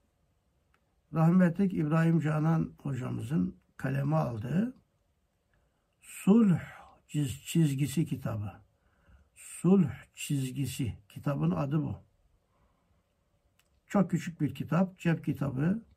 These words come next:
ama keyfiyeti çok yüksek bir kitap. Ve o kitabın başında da Hoca Efendi'nin Sulh Çizgisi Üzerine diye bir ön sözü var, takdim yazısı var.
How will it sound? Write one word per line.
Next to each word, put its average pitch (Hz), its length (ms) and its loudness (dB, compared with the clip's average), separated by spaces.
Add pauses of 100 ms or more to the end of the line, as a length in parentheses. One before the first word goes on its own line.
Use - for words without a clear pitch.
(1400)
ama 143 220 2
keyfiyeti 156 640 2
çok 170 260 0
yüksek 143 460 0
bir 123 160 -4
kitap. 185 420 -2 (1200)
Ve 160 60 0
o 214 140 6
kitabın 151 580 2
başında 170 520 2
da 220 100 0
Hoca 185 380 2
Efendi'nin 170 760 2 (760)
Sulh 220 440 4 (160)
Çizgisi 165 720 0
Üzerine 160 720 4
diye 170 420 2
bir 190 220 2 (160)
ön 170 160 6
sözü 120 400 -2
var, 107 240 -12
takdim 185 360 2
yazısı 117 420 0
var. - 360 -12